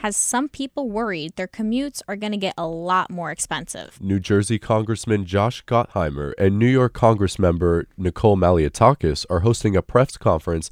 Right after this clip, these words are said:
Speaker 2: this afternoon to discuss their concerns with congestion pricing.
Speaker 1: Bronx residents woke up to some sad news today. A vehicle hit and killed a four-year-old riding a motorized scooter.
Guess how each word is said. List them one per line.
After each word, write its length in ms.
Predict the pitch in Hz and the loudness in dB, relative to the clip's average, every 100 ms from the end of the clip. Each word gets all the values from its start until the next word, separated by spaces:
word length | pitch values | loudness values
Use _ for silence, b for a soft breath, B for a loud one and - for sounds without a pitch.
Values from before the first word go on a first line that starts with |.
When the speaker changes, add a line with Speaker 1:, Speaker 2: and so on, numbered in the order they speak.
| b - | b -2
Speaker 2:
this 240 | 113 - | 0 4
afternoon 640 | 127 - 98 104 110 67 - b b | 2 2 0 2 2 0 -6 b b
to 120 | 107 | 2
discuss 400 | 104 104 135 120 | 4 4 4 4
their 240 | - 104 131 | 4 2 4
concerns 600 | - 127 92 87 82 - | 0 -2 0 0 0 -6
with 160 | 80 | -6
congestion 420 | 80 67 55 - | -4 -4 -6 -10
pricing. 560 | 67 85 80 - 57 76 - _ _ _ _ | -2 0 0 -2 -10 -12 -18 _ _ _ _
Speaker 1:
Bronx 400 | - 247 302 - | -2 0 0 -2
residents 500 | 226 214 220 214 214 | -2 -4 -4 -6 -6
woke 240 | 202 208 185 | -4 -4 -4
up 160 | 175 | -6
to 100 | - | -8
some 200 | 196 190 | -10 -6
sad 400 | 180 - 196 202 | -4 2 2 2
news 320 | 196 170 170 - | -2 -8 -10 -12
today. 400 | 180 156 123 - _ b b b b _ | -8 -8 -8 -14 _ b b b b _
A 60 | 226 | -4
vehicle 460 | 214 277 302 339 | -2 -4 -2 -4
hit 320 | 302 - 233 - | -4 -6 -6 -6
and 180 | 233 247 | -6 -6
killed 440 | - 185 165 170 | -4 -6 -4 -8
a 60 | 180 | -14
four-year-old 800 | - 214 208 180 151 139 135 - - | -10 -6 -4 -4 -8 -10 -12 -16 -10
riding 320 | 170 185 196 | -6 -4 -4
a 40 | |
motorized 720 | 185 185 202 220 170 156 156 | -4 -4 -4 -4 -4 -6 -4
scooter. 540 | - - 190 180 139 | -2 -2 -6 -8 -10